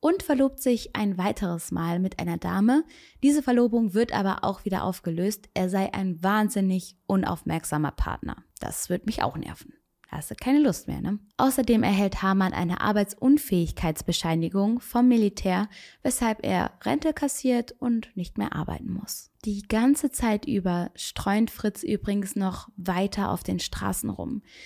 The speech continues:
Das war etwas, was seine damalige Verlobte auch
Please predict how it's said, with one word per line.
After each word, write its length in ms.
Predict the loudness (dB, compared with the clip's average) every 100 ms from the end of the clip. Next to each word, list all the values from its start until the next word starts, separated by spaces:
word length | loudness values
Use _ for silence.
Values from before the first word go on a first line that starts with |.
| -20 -4
Das 180 | -2 0
war 100 | 0
etwas, 380 | 0 0 0
was 340 | -2 -4 -4 -14
seine 340 | -8 -2 0 2
damalige 600 | 2 4 6 4 2 0
Verlobte 640 | 0 2 2 2 -2 -2
auch 180 | -4